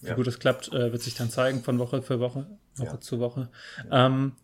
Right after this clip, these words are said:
Speaker 1: ansonsten wünsche ich euch, lieben Podcast-Freunden, dass ihr eine gute Heimfahrt habt, eine gute Hinfahrt, eine gute Nacht,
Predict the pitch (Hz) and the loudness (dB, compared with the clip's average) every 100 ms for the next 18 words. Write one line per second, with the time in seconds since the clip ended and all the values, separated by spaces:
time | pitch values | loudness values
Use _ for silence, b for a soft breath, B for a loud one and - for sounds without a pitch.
0 | _ _ - B B B B B B 143 | _ _ -20 B B B B B B 6
1 | 131 151 - - 190 196 - _ _ _ | 8 6 2 2 2 2 -4 _ _ _
2 | _ _ _ _ _ _ - 139 139 - | _ _ _ _ _ _ 0 4 4 2
3 | 147 - - - - _ _ _ - 135 | -2 -2 -4 -6 -14 _ _ _ -6 0
4 | 131 123 - - - _ _ _ _ - | 0 0 -6 -8 -12 _ _ _ _ -2
5 | 131 120 127 - 127 - 127 123 127 120 | 0 0 -4 -2 -2 -2 -2 0 -2 -4
6 | - _ b b b b _ 135 123 - | -6 _ b b b b _ 4 4 2
7 | - 120 117 113 113 110 - _ _ _ | 4 4 6 4 2 0 -6 _ _ _
8 | _ _ _ _ - - - - 123 120 | _ _ _ _ -20 -20 -12 0 2 2
9 | 120 113 135 - 156 165 170 - - _ | 2 2 2 2 0 0 -6 -10 -18 _
10 | _ _ - 120 117 113 107 - 123 123 | _ _ -4 0 0 0 0 2 2 4
11 | 139 139 - - - - - - - - | 2 0 -4 -14 -12 -10 -10 -12 -12 -12
12 | - - - 123 123 - 120 120 - - | -14 -16 -2 -2 -2 -2 -2 -2 -4 -14
13 | - | -16